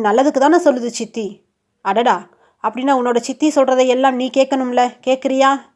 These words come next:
நான் எதுக்கு கேட்குறேன்? பெரியம்மா பேச்சையும் கேட்க மாட்டேன், எங்க அம்மா சொன்னாலும் காதுல வாங்க மாட்டேன். இதுல நான் மட்டும் அவங்க சொல்றதை கேட்டு நல்ல பிள்ளையா இருக்கணுமா?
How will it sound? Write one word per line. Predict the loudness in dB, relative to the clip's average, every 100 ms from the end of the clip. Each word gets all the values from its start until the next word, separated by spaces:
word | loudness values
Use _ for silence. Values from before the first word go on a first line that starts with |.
| _ _ _ _ _
நான் | -2 2
எதுக்கு | 4 2 0
கேட்குறேன்? | -2 -4 -4 -4 -6 -14 _ _ _ _ _
பெரியம்மா | -4 0 0 2
பேச்சையும் | 0 0 -2 2
கேட்க | 0 0
மாட்டேன், | 0 0 0 -2 -2
எங்க | -4 -2
அம்மா | 0 0
சொன்னாலும் | -2 -2 2 4 4
காதுல | 4 4 4
வாங்க | 2 0
மாட்டேன். | 0 -2 0 -2 -2 -6 _ _
இதுல | -2 0
நான் | 2 2 2
மட்டும் | 0 0 2 4
அவங்க | 4 0
சொல்றதை | -2 0 0
கேட்டு | 0 -2 0
நல்ல | 2 2
பிள்ளையா | 2 2 2
இருக்கணுமா? | 0 -6 -2 -2